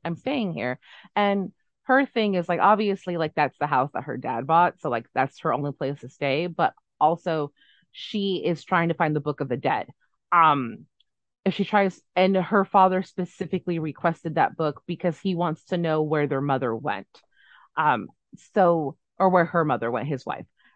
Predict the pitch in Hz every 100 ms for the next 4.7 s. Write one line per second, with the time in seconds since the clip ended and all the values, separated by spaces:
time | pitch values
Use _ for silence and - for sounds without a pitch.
0 | _ - 202 190 - 196 185 180 - -
1 | 220 - - 190 185 185 175 175 160 147
2 | 147 147 135 135 156 - 160 147 143 123
3 | 147 113 120 - 143 123 101 - 160 147
4 | - 151 143 - 131 123 101